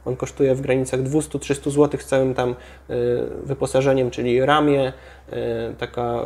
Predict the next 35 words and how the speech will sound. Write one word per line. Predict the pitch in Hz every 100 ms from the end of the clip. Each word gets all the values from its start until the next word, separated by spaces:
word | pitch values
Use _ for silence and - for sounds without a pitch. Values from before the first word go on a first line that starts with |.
| -
taka | 127 123
wkładka | - 147 139 - 131 127
anty-, | 127 127 123 120 117 -
antywstrząsowa | 127 123 - - 131 - 131 -
i |
tak | 123 127
dalej. | 135 190 262 - - - - 151
Mm, | 143 139 139 -
jeśli | 147 170
chodzi | 165 160 -
o | 156
obraz, | 156 170 190 - - -
bo | 135 131
oczywiście | 131 135 127 - 127
nie, | 131
nie, | 131 131 - 139 - -
obraz | 139 135 127
jest, | 131 -
wydaje | 147 147 175 208
się, | -
że | 147 147
obraz | 147 143
jest | 143
najważniejszy, | 147 151 156 165 240
ale | 339
tak | 285
naprawdę | 254 226 202 196
ja |
uważam, | 175 165 160
że | 156
audio | 151 143 139
jest | 135 - - - - - - - - - -
czasami | - 160 - 196 175 147
przynajmniej | - 131 127 127
ważniejsze, | 127 127 120 120 123